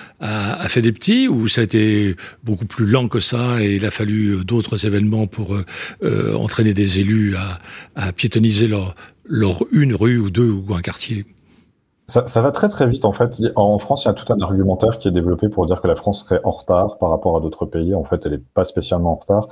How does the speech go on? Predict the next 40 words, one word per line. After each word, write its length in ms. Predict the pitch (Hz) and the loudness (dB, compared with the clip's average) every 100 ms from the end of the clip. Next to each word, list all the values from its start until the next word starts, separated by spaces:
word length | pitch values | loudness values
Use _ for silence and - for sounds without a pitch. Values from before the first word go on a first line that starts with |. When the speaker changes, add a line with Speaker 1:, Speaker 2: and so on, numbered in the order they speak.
| - - _ | -14 -20 _
Speaker 2:
Une 100 | 98 | -4
fois 160 | 90 110 | 0 -2
que 60 | - | 0
Rouen 260 | 104 107 | 2 2
passe 280 | 107 98 - | 2 -2 -2
le 100 | 98 | -2
pas 120 | - | 2
en, 360 | 107 87 82 - | 0 0 -2 -2
en 80 | 98 | 0
mille 160 | 92 92 | 0 0
neuf 100 | 87 | 0
cent 140 | - | -4
soixante 400 | - 98 92 85 | -2 -2 -2 0
et 40 | 90 | 0
onze, 320 | 101 120 127 - - _ - | 2 -2 -6 -20 -20 _ 0
euh, 360 | 90 85 85 95 | 2 2 2 -2
vous 200 | 87 95 | 0 0
avez 180 | 87 | 0
plein 180 | 85 120 | 0 0
d'autres 280 | 113 107 101 | 0 0 0
villes 200 | 113 113 | 0 -2
qui, 240 | - 98 | -4 0
euh, 300 | 92 85 85 | 2 4 0
qui 160 | 82 87 | -4 -8
suivent 320 | - 117 120 | -2 0 2
et 40 | 92 | 2
ça 140 | 101 | 0
devient 300 | 90 87 95 | 0 0 2
même, 280 | 101 113 107 | 4 2 2
euh, 120 | 85 80 _ _ - | 2 -2 _ _ -4
un 120 | 95 | 0
argument, 680 | 92 87 87 95 98 110 98 | 2 0 -2 2 2 4 2
euh, 440 | 82 82 82 82 82 - 104 | 2 2 0 -2 -4 -8 -4
une 60 | |
sorte 200 | 131 - | -2 0
d'engouement 640 | 101 120 120 120 120 123 - _ _ _ | 2 4 4 2 2 0 -6 _ _ _
des 220 | 90 87 | -4 0
maires, 440 | 87 95 113 127 - _ _ _ _ _ 98 | 2 4 2 0 -6 _ _ _ _ _ 0
euh, 560 | 87 85 82 85 85 | 2 4 2 2 0
p-, 200 | 87 - | -2 -8